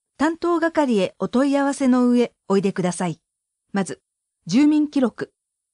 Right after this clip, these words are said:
転入、転出、転居、世帯変更の届け出、他の市区町村に確認が必要な場合は手続きできない場合があります。国外からの転入手続き、国外転出者の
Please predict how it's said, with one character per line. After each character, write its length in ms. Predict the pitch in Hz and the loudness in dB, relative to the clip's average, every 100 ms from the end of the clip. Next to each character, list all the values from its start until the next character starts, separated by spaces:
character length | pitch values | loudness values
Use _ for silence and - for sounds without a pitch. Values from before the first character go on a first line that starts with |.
| - | -2
転 260 | 262 320 | -2 0
入、 220 | 311 311 294 | -2 -2 -4
転 320 | - 247 269 | 0 2 2
出、 360 | - - 233 - | 0 -8 -8 -4
転 240 | 294 311 | -2 -2
居、 200 | - 170 - | -2 -6 -6
世 160 | - 349 | -6 -2
帯 160 | 320 214 | 0 0
変 240 | - 240 | 0 -2
更 240 | 240 233 226 | 0 2 2
の 140 | 220 | 0
届 360 | 214 202 202 180 | -2 -4 -2 -4
け 40 | |
出、 180 | 170 - _ | -4 -6 _
他 120 | - 349 | -4 -2
の 140 | 302 | -2
市 120 | - | -4
区 120 | - | -6
町 200 | 330 330 | -4 -4
村 200 | 320 247 | -2 -2
に 180 | 214 185 | -2 -4
確 260 | - 190 294 | -6 -6 -2
認 200 | 294 285 | 0 0
が 100 | 277 | -2
必 280 | 254 - 277 | -6 -8 -4
要 120 | 277 | 0
な 140 | 269 | 0
場 160 | 226 226 | 0 0
合 180 | 233 226 | 0 0
は 200 | 220 - - | -2 -6 -6
手 120 | 220 | -6
続 260 | 214 269 247 | -4 -8 -6
き 100 | 208 | -4
で 120 | 190 | -4
き 160 | 254 | -2
な 100 | 240 | 0
い 80 | 202 | 0
場 160 | 185 202 | -2 -2
合 120 | 214 | 0
が 160 | 202 185 | 0 -2
あ 60 | |
り 120 | 165 | -2
ま 100 | 160 | -4
す。 220 | 165 - _ _ | -8 -12 _ _
国 260 | - 202 370 | -6 -2 0
外 200 | 370 320 | 0 0
か 140 | - | -2
ら 100 | 196 | -2
の 140 | 185 165 | -2 -4
転 240 | - 233 | 0 2
入 260 | 247 240 240 | 4 4 2
手 120 | 214 | -2
続 240 | 214 208 180 | -4 -6 -6
き、 200 | 147 - _ | -10 -16 _
国 280 | - 208 370 | -6 -4 0
外 140 | 320 220 | 0 0
転 280 | - 262 | 2 2
出 220 | 262 - 247 | 2 -2 -6
者 180 | 202 | -4
の 200 | 180 156 | -4 -6